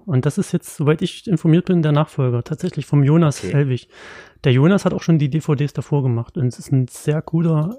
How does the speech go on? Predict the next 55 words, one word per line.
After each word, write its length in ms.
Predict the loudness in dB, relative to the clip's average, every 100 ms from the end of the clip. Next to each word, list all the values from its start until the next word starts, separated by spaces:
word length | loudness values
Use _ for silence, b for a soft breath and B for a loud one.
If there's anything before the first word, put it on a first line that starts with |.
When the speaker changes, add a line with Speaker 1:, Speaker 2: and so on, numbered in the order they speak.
| -6
Speaker 1:
Erklärer, 1200 | 0 2 4 4 2 0 -4 -8 -4 0 0 -2
äh, 60 | -4
und 240 | 0 0 0
hat, 260 | -6 -10 _ _
äh, 40 | -18 -16 -16 -16 -14
soweit 340 | -6 0 0
ich 100 | -2
den 160 | -2 2
Jonas 300 | 2 2 -2
kenne, 180 | -2 -2
hat 140 | 0
er 40 | 0
eine 100 | 0
Agentur 400 | 0 -2 0 0
in 80 | 2
Berlin. 400 | 2 2 2 0 _
Die 60 | -4
machen 240 | 0 0
sehr 160 | 0 -2
tolle 220 | -2 -2
Sachen, 340 | 0 0 0 0
hat 120 | 0
auch 140 | 0
einen 80 | 0
Blog, 320 | 0 -2 -6 -6
Kulturbanause, 1040 | -4 -4 -4 -2 -2 0 -2 0 0 -2
wenn 80 | 0
ich 60 | 0
mich 80 |
nicht 100 | 0
irre. 260 | -4 -4 -6 _ B B B B B B B 0
Ähm, 500 | 4 6 6 4 0 _ _ _ _ _ _ _ -4 0
also 120 | 0
ich 100 | 2
kenn, 260 | 2 2
ich 120 | -2 2
kenn 100 | 4
die 80 |
D 140 | 6 4
V 120 | 2
Ds 140 | 0
davor, 260 | -2 0 0
die 100 | 0
aktuelle 340 | -4 -2 -2
kenn 160 | 0 0
ich 80 | 0
jetzt 140 | 2
nicht, 180 | 2 2
aber 240 | -2 -2
du 60 | -2
kannst 180 | 0 0
ja 40 |
kurz 180 | -4 -2
vorlesen, 360 | 2 4 4 2
was, 420 | -2 -6 -20